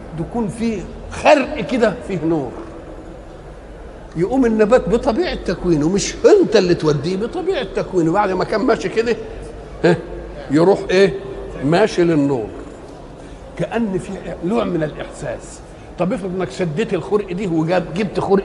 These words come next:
تاني الناحية التانية، تلتفت تلاقي بعد ما راح كده يبتدي يعمل إيه؟ يعوج كده، الله، أكن ده.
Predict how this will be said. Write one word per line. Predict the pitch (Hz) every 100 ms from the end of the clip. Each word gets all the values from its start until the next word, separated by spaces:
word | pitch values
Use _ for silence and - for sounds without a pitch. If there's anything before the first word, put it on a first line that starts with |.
| 151
تاني | 185 160
الناحية | 147 170 160 147
التانية، | - 147 120 - - -
تلتفت | 156 - 214 190
تلاقي | 208
بعد | 196 180
ما | 180 190
راح | 214 -
كده | 196
يبتدي | 190 180 208 190
يعمل | 196 190 180
إيه؟ | 196 196 196 - - - - - - - -
يعوج | 185 165 170 190 185 143 -
كده، | 127 -
الله، | 427 302 208 180 160 180
أكن | 233 - 269 202
ده. | 214 427 370